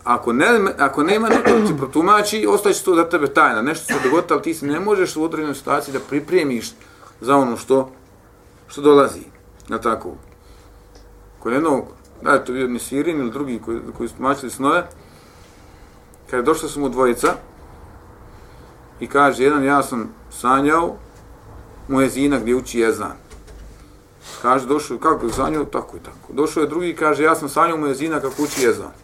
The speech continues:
Kako je, tako je, tako. Kaže on policiji, ovoga uhapsite u zatvor,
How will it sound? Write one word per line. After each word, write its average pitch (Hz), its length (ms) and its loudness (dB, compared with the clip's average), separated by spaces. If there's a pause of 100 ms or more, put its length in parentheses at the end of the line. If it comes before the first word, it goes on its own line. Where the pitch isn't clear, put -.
(140)
Kako 147 280 -2
je, 110 60 -10
tako 139 240 -4
je, 117 80 -6
tako. - 260 -18 (1800)
Kaže 139 360 4
on 117 200 0 (360)
policiji, 135 460 -2
ovoga 123 320 4
uhapsite 120 400 -2
u 101 40 -2
zatvor, 156 420 0